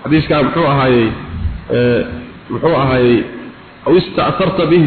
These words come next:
في علم الغيب عندك." Asmaa waxaa jirta Ilaahay uu la gooni noqday, tabaaraka wa tacaala. Laakiin waxaa jira sagaal iyo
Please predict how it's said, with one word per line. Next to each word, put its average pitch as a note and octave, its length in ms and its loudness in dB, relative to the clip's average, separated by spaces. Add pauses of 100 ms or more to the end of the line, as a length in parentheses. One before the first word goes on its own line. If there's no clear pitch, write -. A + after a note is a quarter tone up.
في D3+ 140 0
علم F3 260 4
الغيب D#3+ 340 4 (160)
عندك." D#3+ 320 2 (840)
Asmaa G3 300 0
waxaa F3+ 260 0
jirta E3 260 0
Ilaahay F3+ 240 4
uu D#3 120 6
la F3+ 100 6
gooni D#3 300 4
noqday, A2+ 280 2
tabaaraka C3 460 0
wa G2 60 0
tacaala. F#2+ 260 -2 (800)
Laakiin F3 340 2
waxaa G3+ 200 0
jira E3+ 300 0
sagaal F#3 260 2
iyo F3+ 160 6